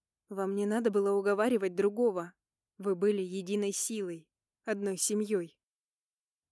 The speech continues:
Сердце бешено колотится, отзываясь на её слова. Мне уже двадцать семь,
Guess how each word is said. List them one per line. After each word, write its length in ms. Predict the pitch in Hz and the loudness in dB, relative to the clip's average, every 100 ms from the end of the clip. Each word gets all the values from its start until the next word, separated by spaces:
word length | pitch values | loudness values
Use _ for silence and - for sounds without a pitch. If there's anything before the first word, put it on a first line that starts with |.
| _ | _
Сердце 460 | - 190 175 - 185 | -4 -2 -2 -4 -2
бешено 420 | 185 - 185 180 | -2 -2 -6 -6
колотится, 760 | - 202 214 190 175 - 170 - | -4 0 0 -2 -4 -6 -6 -10
отзываясь 640 | - 180 196 180 185 185 - | -8 -4 -2 -2 -4 -2 -4
на 160 | 185 | -4
её 200 | 175 175 | -6 -4
слова. 480 | 170 202 190 180 170 _ _ _ _ _ _ _ _ _ _ | -4 -4 -4 -6 -10 _ _ _ _ _ _ _ _ _ _
Мне 260 | 233 233 240 | -2 -2 -2
уже 200 | 208 202 | -2 -2
двадцать 440 | 185 208 - 208 | 0 -2 -2 0
семь, 400 | - 247 226 175 | 0 0 0 -4